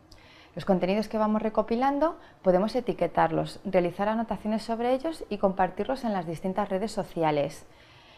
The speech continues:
Scopit posee características de red social, es decir, sugiere qué podemos seguir, ser seguidos por otros usuarios, invitar a otros a visitar nuestra página, participar sugiriendo enlaces y contenidos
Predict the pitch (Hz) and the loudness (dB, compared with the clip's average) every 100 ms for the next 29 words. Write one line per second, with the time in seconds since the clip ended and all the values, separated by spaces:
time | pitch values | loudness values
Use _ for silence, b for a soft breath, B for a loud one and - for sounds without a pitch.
0 | B - 240 269 294 208 - 226 233 214 | B 0 0 0 -2 -4 -4 -2 0 -2
1 | - 208 208 269 285 208 185 196 - 160 | -2 -4 -4 -4 -2 0 2 0 -2 -6
2 | - 214 330 - 185 180 160 165 - 175 | -2 -2 -2 0 2 2 0 -2 -2 -4
3 | B B B - 185 - 240 302 311 220 | B B B -2 -2 0 2 2 2 0
4 | 208 202 165 156 156 226 294 - - B | 2 0 0 -4 -2 -2 -2 -6 -20 B
5 | B B B B - 202 196 202 202 - | B B B B 0 6 6 4 -2 -4
6 | 202 254 196 - 170 175 196 220 262 285 | 0 2 2 2 2 2 -2 -4 -2 0
7 | 311 415 494 - 220 190 175 165 208 208 | 0 -4 -6 -8 -2 2 2 4 4 4
8 | 180 170 202 196 175 165 - - - _ | 2 4 4 4 0 -2 -8 -20 -20 _
9 | _ 185 175 170 175 196 202 202 202 220 | _ 0 2 0 0 0 0 -2 0 -2
10 | - - 294 311 370 - B B B B | -2 -4 -2 -2 -4 -8 B B B B
11 | 190 190 170 180 - 226 196 185 170 180 | 2 4 -2 0 2 2 2 -4 -2 0
12 | 190 202 226 247 202 - 156 170 185 226 | 0 0 0 0 -2 -4 -6 -4 -2 0
13 | 294 339 | 0 0